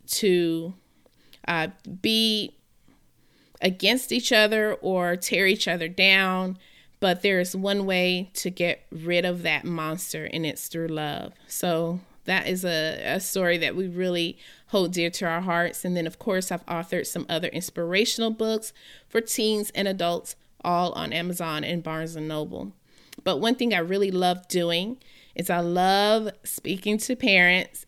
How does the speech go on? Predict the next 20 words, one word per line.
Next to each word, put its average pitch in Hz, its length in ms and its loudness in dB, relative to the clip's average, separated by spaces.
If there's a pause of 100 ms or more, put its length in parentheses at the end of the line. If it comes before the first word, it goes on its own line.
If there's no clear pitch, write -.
educating 202 720 2
them 190 440 4
about 170 600 2
what 190 260 2
they 233 120 6
need 220 240 2
to 240 100 2
know. 185 400 4
This 247 240 8
is 240 200 -4
what 226 180 2
you 233 140 2
need 220 240 2
to 226 100 0
do. 202 480 4 (480)
Oh, 233 160 6
I 226 120 8
can 226 200 2
help 214 360 4
you. 208 480 4